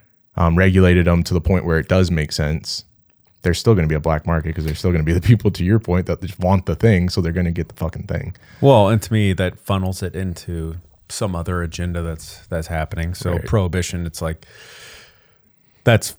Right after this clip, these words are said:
Speaker 2: funneling, like, yeah, they have to find it. And honestly, I don't know why. I'd have to do some reading,
Speaker 1: Mm-hmm.
Speaker 2: research to find out why there was a prohibition anyway, um, with alcohol, 'cause
Speaker 1: Oh.
Speaker 2: I'm not sure,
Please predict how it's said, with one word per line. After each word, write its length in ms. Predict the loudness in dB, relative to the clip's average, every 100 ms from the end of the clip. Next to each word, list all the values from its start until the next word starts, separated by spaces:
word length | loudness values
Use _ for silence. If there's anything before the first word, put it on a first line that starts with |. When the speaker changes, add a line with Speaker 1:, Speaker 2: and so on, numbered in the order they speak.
| 2
Speaker 2:
funneling, 600 | 4 6 6 6 4 0 -6 _ _ _ _ _ _ _ -2
like, 320 | 0 -2 -8 0
yeah, 280 | 4 6
they 200 | 6 4
have 200 | 4 2
to 420 | 2 0 2 0 -4 -12 _ _ _ _ _ -18
find 400 | 0 4 6 6
it. 320 | 4 2 -2 -10 -10 -14 -2
And 240 | 2 2
honestly, 500 | 2 4 6 4 4 4
I 80 |
don't 320 | 6 4 4 4
know 100 | 2
why. 540 | 4 4 6 4 2 0
I'd 140 | 2
have 160 | 2 0
to 60 | -2
do 120 | -2
some 200 | 0 0
reading, 400 | 0 0 0 -2 -4
Speaker 1:
Mm-hmm. 120 | 2
Speaker 2:
research 460 | 2 4 2 2
to 60 | -2
find 220 | 0 2
out 140 | 2 2
why 460 | 4 4 4 2
there 300 | 0 0 -2
was 180 | -2 -2
a 60 | -4
prohibition 640 | -2 -2 0 -2 -4 -4 -4
anyway, 420 | 0 2 2 0 _ -20 -20 -20 -20 _
um, 260 | -2 0 2
with 160 | 0 4
alcohol, 520 | 4 4 4 4 0
'cause 260 | -2 0 0
Speaker 1:
Oh. 40 | 2
Speaker 2:
I'm 120 | 2
not 160 | 4 0
sure, 380 | -2 0 0